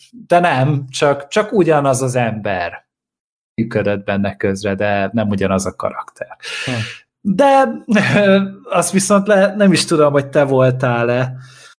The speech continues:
Speaker 1: vagy más, aki retweetelte azt, hogy ott a, ugye a béka asszonyságot ott hazavitte, és akkor ott találkozott, és akkor alávágtak egy ilyen romantikus
Speaker 2: <laughs> Igen.
Speaker 1: szerelmes zenét.
Speaker 2: Igen, zseniális.
Speaker 1: Azt, az, azt egy kiagyott zicsernek éreztem, hogy nem így csinálták meg a,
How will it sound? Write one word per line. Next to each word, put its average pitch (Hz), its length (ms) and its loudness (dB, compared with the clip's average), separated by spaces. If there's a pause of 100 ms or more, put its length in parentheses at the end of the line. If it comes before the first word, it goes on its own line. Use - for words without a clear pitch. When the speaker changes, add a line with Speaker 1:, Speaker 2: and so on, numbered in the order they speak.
(340)
Speaker 1:
vagy 131 200 2
más, 127 460 0
aki 131 220 -2
retweetelte 123 680 0
azt, 120 180 -2
hogy 123 120 0
ott 123 240 -4
a, 120 440 0
ugye 120 240 -2
a 120 300 -2 (100)
béka 123 460 0
asszonyságot 127 680 0
ott 131 100 -6
hazavitte, 131 440 0
és 127 160 -2
akkor 127 220 -4
ott 120 140 -2
találkozott, 139 500 0
és 131 120 -10
akkor 139 200 0
alávágtak 131 500 0
egy 147 160 2
ilyen 147 160 4
romantikus 143 580 0
Speaker 2:
<laughs> - 0 -
Igen. - 120 -2
Speaker 1:
szerelmes 139 460 2
zenét. 139 580 2 (280)
Speaker 2:
Igen, 139 460 2 (100)
zseniális. 110 640 -6
Speaker 1:
Azt, - 300 -4
az, 196 220 2
azt 202 160 0
egy 196 80 2
kiagyott 143 420 2
zicsernek 127 500 -2
éreztem, 127 360 0
hogy 139 120 0
nem 143 180 0
így 127 140 0
csinálták 120 720 -2
meg 113 200 -10
a, 123 80 -2